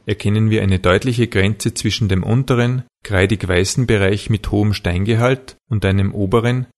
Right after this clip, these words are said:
grobmaterialfreien Teil. So eine deutliche Trennung und klare Ordnung ist für eine Gletscherablagerung, eine Moräne, aber untypisch. Der Gletscher würde das transportierte Material üblicherweise durchmischt ablagern,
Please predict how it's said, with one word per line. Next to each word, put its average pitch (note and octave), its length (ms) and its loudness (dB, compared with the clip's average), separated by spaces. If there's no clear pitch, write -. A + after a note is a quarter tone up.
grobmaterialfreien G2 1080 0
Teil. F2 380 -4
So - 160 2
eine D3+ 160 4
deutliche A2+ 480 2
Trennung G#2+ 380 2
und G2 140 0
klare F#2+ 340 0
Ordnung G2 540 2
ist - 240 -4
für G2+ 120 -2
eine F#2 160 0
Gletscherablagerung, G2 1120 -2
eine F#2 220 -2
Moräne, F#2 540 0
aber A2+ 200 0
untypisch. A2 800 -2
Der G2 80 4
Gletscher A2 500 2
würde A#2 200 4
das G2 200 0
transportierte G#2 680 0
Material F#2+ 480 4
üblicherweise G#2+ 680 0
durchmischt A#2 500 0
ablagern, F2 680 -2